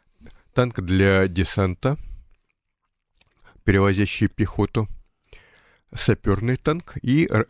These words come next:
даже радиоуправляемые танки для постановки дымовых завес. Пожелания благие. А где все это делать? А,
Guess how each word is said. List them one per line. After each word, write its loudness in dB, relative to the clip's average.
даже 2
радиоуправляемые 0
танки 0
для 2
постановки -2
дымовых 0
завес. -2
Пожелания 2
благие. -2
А 2
где 0
все 2
это 0
делать? -2
А, -6